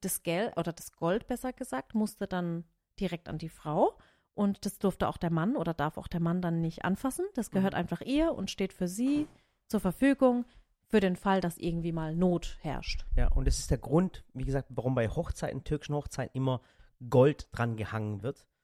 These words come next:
Speaker 2: Und, äh, ja, wie gesagt, kommt aus
Speaker 1: Genau.
Speaker 2: dieser Tradition. Aber, äh, nochmal
Speaker 1: Genau,
Speaker 2: zu der
Speaker 1: äh,
Speaker 2: Geschichte.
Speaker 1: zur Mediatorin, genau, wir hatten's nämlich mit ihr drüber, weil sie gesagt hat, ja, sie regelt halt sowas und Scheidungsfälle und alles.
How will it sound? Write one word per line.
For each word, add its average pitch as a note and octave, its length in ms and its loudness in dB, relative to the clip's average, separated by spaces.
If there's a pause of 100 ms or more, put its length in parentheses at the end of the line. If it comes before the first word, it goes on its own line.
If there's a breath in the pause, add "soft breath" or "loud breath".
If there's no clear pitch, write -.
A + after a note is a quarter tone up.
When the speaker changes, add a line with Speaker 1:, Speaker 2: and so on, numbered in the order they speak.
(340)
Speaker 2:
Und, B2+ 320 -2
äh, A#2+ 220 -2
ja, A2 280 -6 (200)
wie C3 80 -10
gesagt, - 240 -8
kommt - 180 -2
aus A2 100 -2
Speaker 1:
Genau. D#3+ 120 -4
Speaker 2:
dieser A2+ 100 -6
Tradition. G#2 420 -8 (520 soft breath)
Aber, D#3 640 4
äh, - 40 -2
nochmal D3+ 220 2
Speaker 1:
Genau, C4 240 8
Speaker 2:
zu - 80 2
der - 80 0
Speaker 1:
äh, - 0 -
Speaker 2:
Geschichte. - 160 -2
Speaker 1:
zur A#3 100 6
Mediatorin, G#3+ 540 6
genau, G3+ 240 2
wir F#3+ 100 4
hatten's B3 280 0
nämlich F3 180 2
mit F3+ 140 -2
ihr F3+ 120 0
drüber, G#3 360 0
weil F3 280 4
sie F#3 140 -4
gesagt - 320 -6
hat, F3+ 100 -8
ja, G3+ 160 0
sie F#3 120 -4
regelt A#3 360 0
halt G#3+ 160 -2
sowas F#3+ 320 -4
und E3+ 120 -8
Scheidungsfälle G3+ 680 -4
und F#3 100 -2
alles. F#3 360 -4